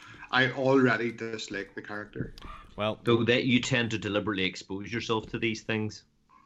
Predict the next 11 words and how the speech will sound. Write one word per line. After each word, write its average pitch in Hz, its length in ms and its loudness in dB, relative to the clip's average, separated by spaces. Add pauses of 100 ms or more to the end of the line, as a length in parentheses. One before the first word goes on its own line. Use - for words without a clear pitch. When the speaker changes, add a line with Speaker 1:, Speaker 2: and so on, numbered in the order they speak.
(180)
Speaker 1:
I 107 60 -18
do. 104 240 -4 (240)
Speaker 2:
That, 104 140 -4
Speaker 3:
Yes. 101 200 -4 (180)
Speaker 2:
yeah, 95 280 -8
that 101 180 -4
you 110 100 0
very 104 240 2
much 98 280 -6
do. 104 200 0
But 104 220 -2